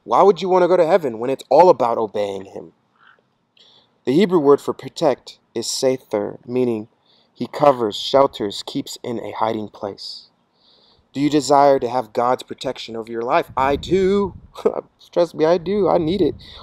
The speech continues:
We all need it. It's amazing. I don't want to be afraid, of anything.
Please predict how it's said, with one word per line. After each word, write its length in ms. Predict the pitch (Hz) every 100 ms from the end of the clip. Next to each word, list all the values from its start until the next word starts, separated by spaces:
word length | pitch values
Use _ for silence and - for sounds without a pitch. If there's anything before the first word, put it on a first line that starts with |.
| -
We 120 | -
all 180 | 104 -
need 200 | 123 127
it. 180 | 127 -
It's 140 | - -
amazing. 640 | - 135 160 170 - - _ - - - - _ -
I 60 |
don't 80 | -
want 120 | 175
to 60 | 156
be 100 | 160
afraid, 540 | 147 120 139 165 160 _ _ - -
of 80 | 175
anything. 520 | 254 233 - 139 98